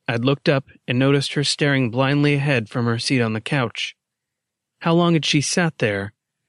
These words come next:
waiting for me to fall into her house? What would she do when she reached me? She was only feet away. I jumped towards the door, and she changed direction to follow. There were still a few Luna roaches circling in the halo of light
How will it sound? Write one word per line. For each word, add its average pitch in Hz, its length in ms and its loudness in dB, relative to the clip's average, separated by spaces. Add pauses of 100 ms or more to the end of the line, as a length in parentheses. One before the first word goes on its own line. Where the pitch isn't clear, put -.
(120)
waiting 139 300 2
for 131 120 -8
me 135 120 2
to 127 80 0
fall 135 320 0
into 131 240 0
her 127 100 2
house? 131 560 -4 (680)
What 143 320 0
would 165 160 -2
she 139 160 -2
do 170 260 0
when 110 140 -4
she 117 160 -8
reached 151 360 -4
me? 104 300 -10 (440)
She - 160 -2
was 135 160 2
only 165 220 2
feet - 220 -4
away. 107 460 -2 (1000)
I 160 80 -2
jumped 151 280 -2
towards 127 300 -2
the 127 100 -4
door, 117 300 0
and 104 160 -6
she 120 140 -6
changed 120 380 -2
direction 123 380 -2
to 110 80 -6
follow. 110 500 -2 (680)
There 160 100 0
were 165 60 2
still 208 320 2
a 160 60 2
few 160 220 2
Luna 147 300 4
roaches 113 440 -2
circling 131 500 -2
in 113 100 -2
the 113 60 -4
halo 123 360 0
of 107 100 -4
light 120 280 -2